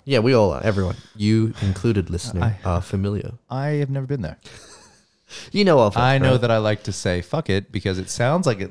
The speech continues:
Speaker 2: it looks
Speaker 1: This
Speaker 2: like
Speaker 1: is
Speaker 2: that.
Speaker 1: so you, right? This
Speaker 2: Yeah.
Speaker 1: story, right? So they
Speaker 2: Okay.
Speaker 1: had a restaurant named the
Speaker 2: Who did?
Speaker 1: Phuket. My family.
Speaker 2: In Canberra or
Speaker 1: Yeah,
Speaker 2: in
Speaker 1: in Canberra.
Speaker 2: in
Speaker 1: It's
Speaker 2: Phuket?
Speaker 1: called,
Speaker 2: Oh.
Speaker 1: it's called the Phuket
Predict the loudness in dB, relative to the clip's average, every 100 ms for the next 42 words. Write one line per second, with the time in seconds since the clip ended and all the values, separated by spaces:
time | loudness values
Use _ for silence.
0 | -6 0 2 2 4 2 2 4 6 8
1 | 6 4 2 2 4 2 2 -2 0 2
2 | 2 2 -2 -2 0 2 2 2 2 0
3 | -2 -4 -6 -8 _ -6 -4 -4 -8 _
4 | _ -10 2 4 6 2 -4 -6 -10 _
5 | _ -10 -8 -8 -10 -12 -16 _ _ 0
6 | 2 2 0 0 0 2 2 2 0 -2
7 | -2 2 2 2 4 4 4 2 -2 -2
8 | 0 0 0 -4 -4 -4 -8